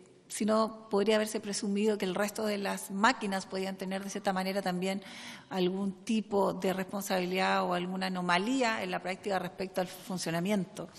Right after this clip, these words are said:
Me refiero a Línea Azul. Y lo segundo,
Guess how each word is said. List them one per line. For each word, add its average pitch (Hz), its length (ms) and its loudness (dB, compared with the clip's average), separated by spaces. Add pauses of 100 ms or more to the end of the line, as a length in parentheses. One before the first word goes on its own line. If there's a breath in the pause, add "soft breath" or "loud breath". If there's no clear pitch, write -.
(420 loud breath)
Me 170 80 -4
refiero 185 400 2
a 180 80 -2
Línea 180 220 -2
Azul. 175 280 0 (500 loud breath)
Y 208 80 2
lo 202 120 2
segundo, 247 540 2